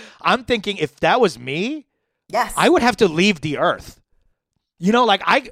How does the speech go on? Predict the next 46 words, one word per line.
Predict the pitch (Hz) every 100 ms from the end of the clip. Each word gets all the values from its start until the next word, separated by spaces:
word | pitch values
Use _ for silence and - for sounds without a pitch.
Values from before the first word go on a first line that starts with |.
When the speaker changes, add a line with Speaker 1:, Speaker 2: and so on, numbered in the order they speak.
| - -
Speaker 1:
I | 156 269
would | 294
have | 220
to | 208 190 -
unalive | 170 165 147 202
myself | 147 123 127 131
because, | 151 151
like, | 156
that | - 269 -
is | 202 165
not | 170 208 196 151 - _ _ _ _ _ _ _
how | - 185 175
I'm | 214
gonna | 240
spend | 165 160
my | 160 254
birthday, | 208 110 110 78 95 - _ _ _ _ _ -
or | 175
be | 151 170
treated | - 190 180 156
on | 131
my | 185
birthday. | 190 113 104 101 104 147 _
Speaker 2:
Right. | 180 151 -
Speaker 1:
So | - 185 -
I'm | 165 269 - -
freaking | - - 208 - 151
out | 151 -
for | 127
him, | 123
but | 123
I'm | 117
just | 113 -
like, | 113 -
"Okay, | - 95
f-, | 95 _ _
f-, | _ _
calm | 98 101
down, | 104 90
whatever. | 92 90 92
People | 92 98
show | 98 87
up, |
people | - 87 85
show | 85
up." | 76